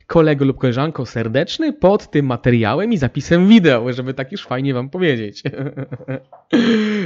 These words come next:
No, mam, mam taki dzisiaj, e, humor, oczywiście,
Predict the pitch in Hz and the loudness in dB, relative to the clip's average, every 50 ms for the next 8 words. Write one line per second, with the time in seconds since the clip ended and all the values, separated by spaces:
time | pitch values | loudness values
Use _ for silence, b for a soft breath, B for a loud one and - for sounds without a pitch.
0 | 143 - 139 139 139 135 131 127 131 139 139 135 139 143 139 135 147 139 - 143 | -6 -6 -6 -4 -2 -2 -2 -2 -2 -2 -2 -2 -2 -2 0 -2 -2 -4 -4 -8
1 | 135 143 139 - 147 135 131 - - 127 131 127 - - 156 143 143 139 135 143 | -8 -8 -6 -4 -4 -4 -4 -4 -4 -4 -4 -4 -4 -4 -2 0 2 2 0 0
2 | - 131 127 - 139 131 143 139 139 - 127 123 120 | -2 -6 -6 -8 -10 -10 -10 -12 -12 -12 -10 -10 -12